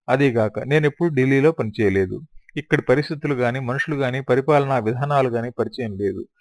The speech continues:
నేను మీకు సహాయపడకపోగా భారం అవుతానేమో అని నా ఆందోళన. ఇంకొక వ్యక్తిగత కారణం కూడా ఉంది. ప్రతిరోజు ఉదయం రెండు గంటలు శాలిగ్రామ పూజ, హోమం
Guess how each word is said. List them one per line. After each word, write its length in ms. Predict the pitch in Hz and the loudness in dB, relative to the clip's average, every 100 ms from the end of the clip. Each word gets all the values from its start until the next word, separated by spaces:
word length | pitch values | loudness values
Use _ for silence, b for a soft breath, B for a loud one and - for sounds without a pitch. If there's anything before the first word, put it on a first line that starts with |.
| b b 165 | b b 2
నేను 200 | 170 160 | 4 4
మీకు 180 | 143 | -2
సహాయపడకపోగా 920 | 120 135 120 160 156 135 123 120 120 139 | -2 -2 4 4 4 0 -2 -6 -2 -2
భారం 400 | 135 131 139 151 | 2 2 4 2
అవుతానేమో 540 | 123 127 147 131 120 | -2 0 0 2 -2
అని 120 | 123 | -2
నా 80 | 151 | -2
ఆందోళన. 640 | 117 110 101 104 101 104 - b b b 165 | -2 -2 -2 -6 -6 -10 -14 b b b -6
ఇంకొక 320 | 165 165 160 | 0 2 2
వ్యక్తిగత 460 | 131 - 160 151 | 0 -2 -2 0
కారణం 380 | 147 123 120 123 | 2 2 2 -4
కూడా 240 | 120 123 143 | -4 -2 -2
ఉంది. 360 | 113 101 - _ b _ | -4 -8 -12 _ b _
ప్రతిరోజు 460 | 165 175 196 180 160 | 0 2 6 4 4
ఉదయం 420 | 175 147 151 156 | 2 2 0 0
రెండు 200 | 139 139 | -2 -2
గంటలు 340 | 131 131 110 131 | -2 -2 -2 -2
శాలిగ్రామ 580 | - 135 151 147 143 | 2 2 2 0 -2
పూజ, 300 | 120 117 113 | -2 -4 -2
హోమం 440 | 117 110 131 147 | -2 0 -2 -2